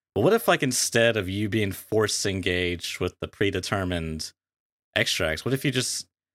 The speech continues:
could instead be, um, liberated? <laughs> I'm oppressed by these extracts. No, <laughs> you can instead be liberated by, like, uh,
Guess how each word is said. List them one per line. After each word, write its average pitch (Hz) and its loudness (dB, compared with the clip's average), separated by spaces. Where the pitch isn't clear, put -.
could 101 2
instead 101 0
be, 98 0
um, 85 -4
liberated? 104 0
<laughs> - 0
I'm 117 2
oppressed 147 2
by 147 4
these 139 2
extracts. - -4
No, 113 0
<laughs> - -14
you 131 4
can 135 4
instead 160 4
be 131 4
liberated 123 4
by, 98 2
like, 104 0
uh, 92 0